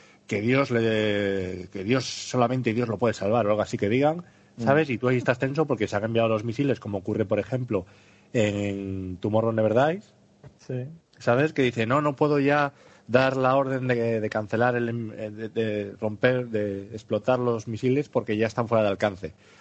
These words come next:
Speaker 1: Algo así, ¿sabes? Y tú, "Jolín, pues James Bond tiene X minutos", y que ocurra algo que tú no sabes si James Bond sigue vivo o muere.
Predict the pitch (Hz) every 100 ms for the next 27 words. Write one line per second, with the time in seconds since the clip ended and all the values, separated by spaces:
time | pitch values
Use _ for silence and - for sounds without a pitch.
0 | - 110 113 113 - 95 117 143 123 113
1 | 101 - 113 101 95 92 104 107 120 113
2 | 117 117 117 110 117 135 160 175 - _
3 | _ _ _ - 107 110 160 170 170 190
4 | 220 190 127 135 131 143 143 127 127 120
5 | 135 135 _ - 131 123 135 165 156 113
6 | 101